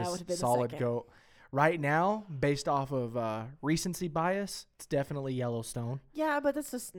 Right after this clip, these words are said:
Speaker 1: that's just, like,
Speaker 2: Because it's
Speaker 1: it's
Speaker 2: the new
Speaker 1: thing
Speaker 2: thing.
Speaker 1: right now.
Speaker 2: But
Speaker 1: I've already watched all of One Tree Hill and Golden Girls about four hundred times.
Speaker 2: Right, so that's her comfort show. She's like,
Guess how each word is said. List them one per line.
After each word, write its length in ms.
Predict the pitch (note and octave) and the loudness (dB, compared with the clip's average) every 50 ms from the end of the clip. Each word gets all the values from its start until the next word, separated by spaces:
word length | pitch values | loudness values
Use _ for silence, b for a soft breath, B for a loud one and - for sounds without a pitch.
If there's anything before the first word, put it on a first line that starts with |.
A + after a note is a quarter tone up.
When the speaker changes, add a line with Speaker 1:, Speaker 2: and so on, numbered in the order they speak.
| E3 - | -12 -8
Speaker 1:
that's 240 | A#3 A#3+ A3+ - - | -6 -6 -6 -6 -8
just, 200 | G3+ F#3 - - | -10 -10 -10 -8
like, 200 | E3+ D#3 C#3+ A#2+ - | -8 -8 -8 -6 -6
Speaker 2:
Because 240 | D3+ - D#3+ D3 C3+ | -4 -2 -2 -2 -2
it's 120 | C#3 - | 0 0
Speaker 1:
it's 100 | D#3+ D#3 | 2 2
Speaker 2:
the 60 | D3+ | 2
new 120 | D#3 D3+ C3+ | 2 0 0
Speaker 1:
thing 280 | - - D3 B2+ A#2+ | 0 0 0 0 0
Speaker 2:
thing. 20 | G#2+ | -2
Speaker 1:
right 220 | G#2 - - - | -6 -10 -12 -12
now. 240 | - - C3+ D3+ F3 D3 | -12 -10 -10 -10 -2 4
Speaker 2:
But 300 | D3 D#3 C#3+ C3 B2+ - | 6 6 6 6 2 2
Speaker 1:
I've 120 | - A3+ | 4 6
already 220 | C4 C4 B3+ A#3+ A3 | 8 8 8 8 8
watched 280 | G#3+ G#3+ A3 - - | 6 6 4 4 0
all 220 | - G3 G3+ G3+ G3 | 0 2 2 2 2
of 120 | F#3 F3 | 0 -2
One 160 | E3+ G3 G3 | -2 -4 -4
Tree 200 | G3 - G3 F#3 | -2 -2 -4 -4
Hill 280 | F3+ F3+ F3 F#3 F3+ - - | -2 -2 -2 -2 -2 -4 -6
and 300 | - F3 F#3 F3+ F3+ E3+ | -8 -6 -6 -6 -8 -6
Golden 280 | D#3+ E3 F3 E3+ F3+ F3 | -4 -4 -2 -2 -4 -4
Girls 280 | E3 F3 F3 F3 E3 | -4 -2 -2 -2 -2
about 200 | E3+ E3+ D#3 - | -4 -6 -6 -8
four 260 | - - - - F#3 E3+ | -8 -10 -6 -4 -4 -4
hundred 340 | - - F3 D#3 E3+ E3 | -4 -6 -8 -6 -8 -8
times. 340 | - - D3+ D#3+ D#3+ F3 F#3+ | -8 -10 -10 -10 -8 -6 0
Speaker 2:
Right, 240 | D#3 D3 C3+ A#2+ A#2+ | 0 2 2 2 0
so 80 | - D#3 | -2 -2
that's 180 | E3 E3 - | -2 0 0
her 120 | - D3 B2 | 0 -2 -2
comfort 420 | - - D3+ D3 C3+ - B2+ B2+ | -2 -2 -2 -2 -2 -4 -6 -6
show. 260 | - - A#2 G#2 G#2 A2+ | -4 -2 -2 -2 -2 -4
She's 300 | - - C#3+ C3+ C3 C3 | -6 -6 -6 -6 -4 -2
like, 300 | B2 A2+ A2 A#2 - | -2 -2 -2 -4 -8